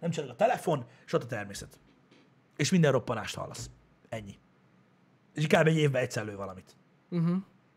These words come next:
Speaker 1: Van olyan, aki például ezt élvezi benne. Ez egy harmadik dolog.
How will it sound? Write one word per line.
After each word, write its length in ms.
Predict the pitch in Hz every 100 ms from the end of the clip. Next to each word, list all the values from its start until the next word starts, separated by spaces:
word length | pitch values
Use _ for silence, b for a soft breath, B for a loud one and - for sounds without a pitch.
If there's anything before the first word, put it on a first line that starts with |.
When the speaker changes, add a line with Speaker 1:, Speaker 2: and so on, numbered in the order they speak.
| _ _ _ _ _ _
Speaker 1:
Van 160 | 233
olyan, 180 | 254 254
aki 120 | 226
például 220 | 226 240 -
ezt 160 | -
élvezi 240 | 107 - -
benne. 260 | - - _ _ _ _
Ez 100 | 170
egy 60 | 156
harmadik 480 | 170 143 139 120 -
dolog. 180 | -